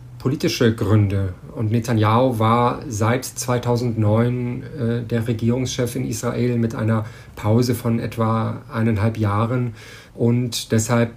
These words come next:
weisen viele Israelis auch ihm diese Verantwortung zu, was ja schon vielfach gesagt und aufgeschrieben worden ist, auch bei uns immer wieder in der Zeitung,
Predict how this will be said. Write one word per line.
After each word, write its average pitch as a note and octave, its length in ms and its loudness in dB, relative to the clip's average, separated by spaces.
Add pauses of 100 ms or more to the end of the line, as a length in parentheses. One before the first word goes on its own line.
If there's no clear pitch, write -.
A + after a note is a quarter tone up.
(160)
weisen A#2+ 380 2
viele C3+ 220 0
Israelis C3+ 600 2
auch A#2+ 480 -4
ihm C3+ 240 0
diese A#2+ 220 -2
Verantwortung A#2+ 680 0
zu, A2+ 480 0 (240)
was G#2+ 200 0
ja A#2 80 2
schon A2+ 160 0
vielfach C#3 400 2
gesagt A#2 360 4
und C3 80 0
aufgeschrieben A#2 600 0
worden A2+ 320 4
ist, A#2+ 400 -2
auch G#2+ 300 0
bei A#2 60 -2
uns B2 300 0
immer A#2+ 260 0
wieder A#2 240 0
in A#2 60 -2
der A2+ 140 0
Zeitung, A2+ 500 0